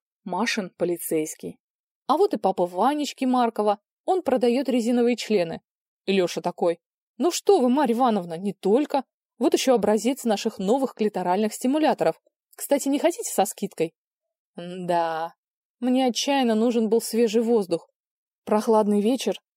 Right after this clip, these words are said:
самое то, чтобы прийти в себя, унять не в меру разбушевавшееся тело и осадить несвоевременные мысли. "Пройдусь пешком", —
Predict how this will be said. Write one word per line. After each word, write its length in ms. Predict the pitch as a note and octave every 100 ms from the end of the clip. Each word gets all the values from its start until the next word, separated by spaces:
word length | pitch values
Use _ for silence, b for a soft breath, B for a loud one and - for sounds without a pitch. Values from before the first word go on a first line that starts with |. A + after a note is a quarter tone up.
| _
самое 440 | - C#4 C#4+ C#4
то, 220 | - D#4 E4+
чтобы 320 | - B3 B3+
прийти 400 | B3 C4 - B3
в 60 |
себя, 480 | - C4 G#3+ F#3+ E3 - _ _ _ -
унять 420 | A3+ A3+ C4+ -
не 120 | G#3
в 60 | G3
меру 440 | G#3 C4 B3+ G3+ _ _
разбушевавшееся 1000 | G#3+ G3 G#3+ - A3+ G#3+ - G#3 G#3+ A3+
тело 420 | G#3+ - C4+ C4
и 60 | G3+
осадить 400 | F#3+ F3 F3+ G3+
несвоевременные 800 | G3 - F#3 F#3 F3 F3 F3 F3
мысли. 420 | F3 E3+ - E3 - _ _ _ _ _ _
"Пройдусь 360 | - C4 C4+ -
пешком", — 540 | C#4+ - - B3 F3